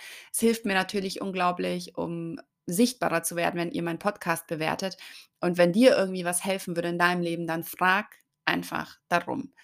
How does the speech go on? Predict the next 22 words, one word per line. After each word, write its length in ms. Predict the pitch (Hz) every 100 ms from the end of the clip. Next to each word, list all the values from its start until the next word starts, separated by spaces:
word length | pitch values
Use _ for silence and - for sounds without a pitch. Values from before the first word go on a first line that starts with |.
| - - - _ _ _ _ _ _ _ -
Viele 200 | - 277
Menschen 280 | 269 226 240
können 180 | 226 214
nicht 160 | 208 -
wissen, 240 | 196 214
was 180 | 202 -
dir 140 | 226
hilft 360 | 240 247 285 -
und 120 | 202
wenn 100 | 196
du 80 | 190
darum 240 | 190 185 180
f-, 360 | - - - -
wenn 140 | 202
du 120 | 190
darum 420 | 180 185 185 185 175
bittest, 560 | 294 240 196 220 -
wird 200 | 196 196 -
einfach 280 | 202 196
vieles 380 | - 208 196 -
klarer, 500 | - 185 - - -
ja. 220 | - -